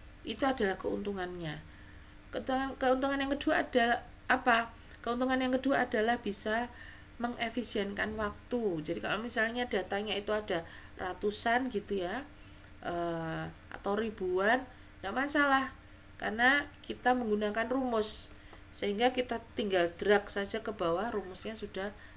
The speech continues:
tercopy semua. Itu untuk luas, eh, seluruh tanah ya. Tadi mana angka yang Bu Krisna ganti? Ini lagi ya. Oke, sekarang,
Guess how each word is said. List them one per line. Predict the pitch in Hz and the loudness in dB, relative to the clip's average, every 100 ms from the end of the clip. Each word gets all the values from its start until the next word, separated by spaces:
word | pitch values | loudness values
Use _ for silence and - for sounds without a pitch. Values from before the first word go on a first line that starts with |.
| - | -10
tercopy | 202 185 - 202 | -8 -4 -6 -4
semua. | 202 180 165 151 147 151 - - - - - - - - - - - - - - - - - - - | -4 -4 -6 -6 -8 -10 -16 -18 -20 -18 -18 -18 -20 -20 -20 -20 -20 -20 -20 -18 -18 -10 -8 -8 -8
Itu | 208 - - | -8 -2 -2
untuk | 220 208 220 - | -2 -2 -4 -2
luas, | 202 202 208 226 - - - - | 0 4 4 4 2 -2 -2 -4
eh, | 180 180 | -4 -4
seluruh | 180 190 185 190 | -4 -2 -4 -4
tanah | 156 151 143 143 - - - - | -6 -6 -8 -12 -12 -16 -16 -14
ya. | 165 170 214 - - - - - - | -12 -10 -12 -14 -16 -16 -16 -14 -12
Tadi | - 247 | -6 -4
mana | 233 220 180 | -2 -2 -4
angka | - 185 185 | -4 -4 -4
yang | 185 180 | -4 -6
Bu | 180 - | -10 -12
Krisna | - 175 165 | -12 -10 -10
ganti? | 165 156 160 156 156 - - - - - - - | -8 -8 -8 -12 -14 -18 -20 -20 -18 -18 -16 -12
Ini | 180 180 | -10 -8
lagi | 175 - - | -10 -6 -4
ya. | - - - - - - - - - - - - - - - - - - - - - - - - - - - - - - - - - - - - - - - - - - - - - - | -4 -8 -18 -18 -18 -18 -18 -18 -18 -18 -18 -18 -18 -16 -16 -16 -18 -18 -20 -18 -14 -12 -12 -14 -16 -18 -8 -6 -6 -10 -20 -20 -20 -20 -20 -18 -18 -18 -18 -6 -4 -4 -8 -16 -12 -8
Oke, | - - 302 | -4 0 2
sekarang, | - - 302 311 370 403 | 2 4 8 12 12 10